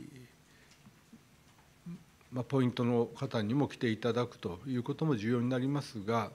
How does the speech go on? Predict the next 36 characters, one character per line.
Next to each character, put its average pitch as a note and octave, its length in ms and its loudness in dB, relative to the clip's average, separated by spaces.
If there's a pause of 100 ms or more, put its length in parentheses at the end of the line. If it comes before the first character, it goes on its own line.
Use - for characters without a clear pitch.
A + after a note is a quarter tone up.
(160)
ま C3+ 100 -2
あ、 - 20 -2
同 C#3+ 180 -2
時 C#3+ 100 -2
に D#3+ 80 2
改 D3+ 240 0
革 D3+ 180 2
論 E3 200 2
議 A2 80 2
も E2+ 180 -2 (240)
し - 100 -10
っ - 20 -10
か - 120 4
り A2 60 6
進 - 160 2
め A#2 60 2
て C3 100 0
い A#2+ 60 2
か B2 80 4
な A#2+ 100 2
け B2 80 0
れ G#2 60 2
ば G2 100 0
い G2 60 -2
け A2+ 100 -2
な A2 140 0
い F#2 60 -4
と、 - 120 -16 (380)
ま A#2+ 200 2
あ、 C3 80 2
改 C#3 100 -2
め A2+ 80 2
て G2+ 80 -8
感 G2 240 -2
じ G2 100 -10
て - 260 -8